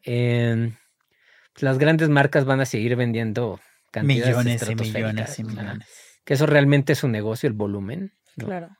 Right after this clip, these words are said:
Speaker 1: La cantidad de, de pares que venden. Y este, y, y en México, sí, cada vez vamos a ver más personas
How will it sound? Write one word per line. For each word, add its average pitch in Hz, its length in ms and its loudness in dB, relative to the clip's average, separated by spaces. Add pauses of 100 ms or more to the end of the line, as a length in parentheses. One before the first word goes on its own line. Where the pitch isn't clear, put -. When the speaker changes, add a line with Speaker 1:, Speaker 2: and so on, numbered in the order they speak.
(120)
Speaker 1:
La - 120 -18
cantidad 104 380 -8
de, 117 140 -6
de 113 140 -8
pares 113 280 -4
que 104 120 -10
venden. 98 320 -8 (640)
Y 135 200 2
este, 131 680 4
y, 135 140 -4 (200)
y 143 240 0 (100)
en 170 220 0
México, 190 560 4 (340)
sí, 208 200 -4
cada 185 200 6
vez 180 160 6
vamos 175 420 2
a 127 80 -2
ver 139 280 2 (280)
más 147 500 4
personas 180 760 0